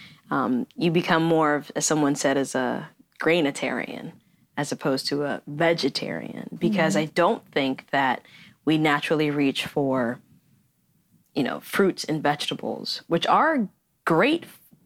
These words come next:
Speaker 1: carbohydrates and will give you that, you know,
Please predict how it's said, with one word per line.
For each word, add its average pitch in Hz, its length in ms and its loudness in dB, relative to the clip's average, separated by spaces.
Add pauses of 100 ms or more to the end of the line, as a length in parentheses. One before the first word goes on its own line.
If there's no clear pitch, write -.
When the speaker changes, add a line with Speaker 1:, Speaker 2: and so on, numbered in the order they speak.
Speaker 1:
carbohydrates 165 960 0
and 165 280 4
will 180 180 4
give 170 280 2
you 190 220 4
that, 151 340 0 (580)
you 175 100 2
know, 139 300 0